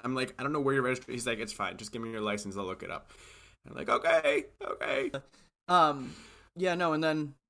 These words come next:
Speaker 2: but it was the perfect opportunity to, as we're pulling away, go, "For the first time in twenty twenty-two, by the way. All right, see you around."
Speaker 1: <laughs>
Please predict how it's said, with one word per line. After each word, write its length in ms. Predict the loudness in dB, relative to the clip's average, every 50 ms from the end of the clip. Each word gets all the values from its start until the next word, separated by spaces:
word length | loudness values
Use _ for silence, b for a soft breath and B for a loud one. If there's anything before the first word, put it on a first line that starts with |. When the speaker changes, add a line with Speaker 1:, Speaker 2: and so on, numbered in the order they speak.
| _
Speaker 2:
but 160 | 2 4 6
it 60 | 6 6
was 120 | 2 0
the 100 | -2 -4
perfect 340 | 0 0 0 0 0 -2 2
opportunity 920 | 2 2 2 2 -2 -6 -2 -2 -2 0 0 0 0 0 -2 -2 -6 -8 -8
to, 340 | -4 -4 -2 -2 -2 -4 -4 -2
as 180 | -2 -2 -2
we're 100 | -4 -6
pulling 300 | -4 -2 -2 -2 -2 -2
away, 320 | -2 0 0 2 0 0 0
go, 300 | 0 0 0 -2 -2 b b b b _ _ _ _ _ _ _ _ _ _ _ _ _ _ _ _ _ _ _ _ _ _ _ _ _ _ _ _ _
"For 120 | -2 0
the 100 | 0 0
first 260 | 2 2 0 0 0 0
time 200 | 0 2 2 0
in 80 | -2
twenty 240 | -2 -2 -2 -2 -2
twenty-two, 380 | -4 -6 -6 -6 -6 -6 -6 -6
by 140 | -4 -6
the 80 | -6 -4
way. 180 | -6 -6 -8 -8 _ _ _ _ _ _ _ _ _ _ _
All 320 | -2 2 4 6 8 10 10
right, 280 | 10 8 6 4 2
see 140 | 0 0 2
you 80 | 2 2
around." 340 | 2 2 2 0 -2 -4 -6
Speaker 1:
<laughs> 60 | -6